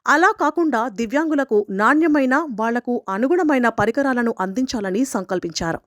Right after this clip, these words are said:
అందుకోసం పరికరాల తయారీలో దేశంలోనే పేరెనికగన్న Artificial Limbs Manufacturing Corporation of India,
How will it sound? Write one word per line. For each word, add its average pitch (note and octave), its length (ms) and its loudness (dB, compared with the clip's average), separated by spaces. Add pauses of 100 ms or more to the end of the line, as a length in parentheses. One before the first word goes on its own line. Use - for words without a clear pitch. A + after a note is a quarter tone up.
(440)
అందుకోసం B3+ 600 4
పరికరాల A#3+ 440 0
తయారీలో A#3 680 0 (340)
దేశంలోనే D4 720 2
పేరెనికగన్న A#3+ 880 0 (160)
Artificial C#4 600 0 (100)
Limbs D4 240 2 (100)
Manufacturing B3 720 0 (100)
Corporation A3+ 580 -2
of G#3 180 -6
India, A3 240 4